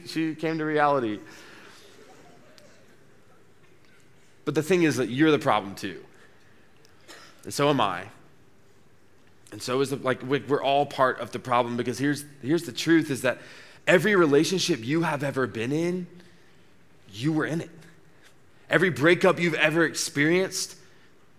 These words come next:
you were a part of it. All the drama surrounding anyone that you've ever dated, like,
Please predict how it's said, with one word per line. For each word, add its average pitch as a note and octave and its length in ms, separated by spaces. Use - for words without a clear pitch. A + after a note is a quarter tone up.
you D3+ 220
were F#3 120
a D3 60
part D3 260
of D#3+ 100
it. B2+ 140
All E3+ 160
the E3+ 100
drama D3 540
surrounding E3 580
anyone F3 280
that E3 80
you've D3+ 120
ever D#3 180
dated, D3 440
like, C3 160